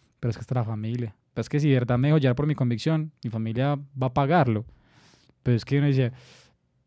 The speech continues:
"¿Quién nos manda?". <laughs> Pero uno dice, "No, pero entonces, si, si apoyo a mi familia, pierdo esa oportunidad que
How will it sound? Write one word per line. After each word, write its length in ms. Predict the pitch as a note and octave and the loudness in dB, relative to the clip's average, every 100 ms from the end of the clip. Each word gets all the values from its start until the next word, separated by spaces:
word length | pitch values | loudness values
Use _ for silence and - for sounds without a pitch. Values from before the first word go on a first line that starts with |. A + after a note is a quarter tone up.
| _ _ _ _ | _ _ _ _
"¿Quién 180 | - B2+ | -2 2
nos 120 | E3 | 2
manda?". 240 | F3+ C3+ D3+ | 2 0 -2
<laughs> 1120 | C3+ C3+ - C#3+ C#3 B2 A#2+ A#2+ - - - | 0 0 0 0 2 2 0 -6 -8 -6 4
Pero 180 | C3+ C3 | 6 6
uno 340 | C3+ D3 D3+ | 6 6 4
dice, 320 | C#3+ C3 A#2 A2+ | 2 0 0 0
"No, 140 | B2 | -2
pero 140 | A#2+ G#2+ | -2 -2
entonces, 540 | G#2+ G#2 A#2 - - _ _ _ _ _ - | -4 -4 -6 -8 -16 _ _ _ _ _ -4
si, 360 | A#2 A2+ A2 | 0 2 2
si 100 | G#2+ | 0
apoyo 260 | A2 A#2 A#2+ | -2 -2 -2
a 20 | |
mi 80 | C#3 | -2
familia, 540 | B2 B2+ D3 C3 A2 - _ _ - | -2 -2 0 0 -2 -8 _ _ -2
pierdo 200 | B2+ A#2+ | 2 4
esa 100 | C#3+ | 2
oportunidad 360 | C3 B2 A2+ | 0 0 0
que 100 | A2 | -2